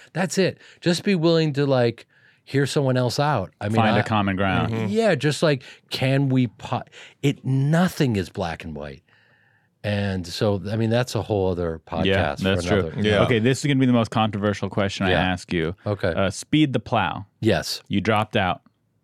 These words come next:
Speaker 1: Yes.
Speaker 2: People on the internet say you dropped out
Speaker 1: Yeah.
Speaker 2: because you wanted, you just didn't wanna do it.
Speaker 1: No, I'm a quitter.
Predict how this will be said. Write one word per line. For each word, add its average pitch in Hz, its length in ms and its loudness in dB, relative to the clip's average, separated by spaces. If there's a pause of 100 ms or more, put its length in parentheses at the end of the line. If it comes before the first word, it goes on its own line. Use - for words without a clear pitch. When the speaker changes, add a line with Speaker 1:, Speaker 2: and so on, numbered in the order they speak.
(280)
Speaker 1:
Yes. 107 540 0
Speaker 2:
People 123 300 0
on 120 180 4
the 117 120 2
internet 113 420 0
say 104 220 0
you 104 140 2
dropped 101 360 -2
out 101 360 0
Speaker 1:
Yeah. 95 300 0 (500)
Speaker 2:
because 101 480 -2 (320)
you 104 140 0
wanted, 95 460 0
you 107 120 -2
just 92 140 -4
didn't 95 180 -2
wanna 87 240 0
do 85 180 0
it. 76 160 -4
Speaker 1:
No, 120 260 4
I'm 87 100 -2
a 90 40 -2
quitter. 76 440 -4